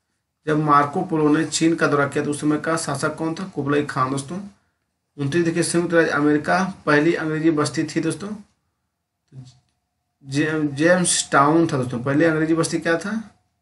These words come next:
देखिए दोस्तों, जेम्स टाउन था। कौन था? जेम्स टाउन दोस्तों। चलिए हम लोग आगे देखते हैं। तीस देखिए, टेनिस कोर्ट की शपथ किस क्रांति से संबंधित है दोस्तों? टेनिस कोर्ट की शपथ, ये आपका दोस्तों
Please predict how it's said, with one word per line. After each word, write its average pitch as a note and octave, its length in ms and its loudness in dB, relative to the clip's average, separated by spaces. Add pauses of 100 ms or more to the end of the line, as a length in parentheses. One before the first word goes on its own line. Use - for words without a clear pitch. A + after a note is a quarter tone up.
(1300)
देखिए C#3 240 -4
दोस्तों, G3 380 -4 (1300)
जेम्स E3 420 -2
टाउन C#3+ 380 2
था। B2+ 60 0
कौन D#3 260 -4
था? F#3+ 120 -6
जेम्स D3 440 -4
टाउन C3 300 -2
दोस्तों। G#2+ 320 -2
चलिए - 1300 -14
हम D#3+ 60 0
लोग E3 100 2
आगे D3 200 2
देखते E3 260 -2
हैं। D#3 100 -10
तीस E3 180 0
देखिए, E3+ 320 -4 (840)
टेनिस E3+ 260 -2
कोर्ट E3+ 320 -2
की E3 100 0
शपथ D#3 460 -2
किस E3 140 -4
क्रांति D3 440 0
से E3 120 -4
संबंधित D#3 340 -2
है E3 60 0
दोस्तों? D#3 240 -6
टेनिस D#3 260 -4
कोर्ट D3 200 -6
की D#3+ 80 -4
शपथ, F#3 360 -8 (1000)
ये E3 120 0
आपका D#3+ 320 2
दोस्तों D3 340 -4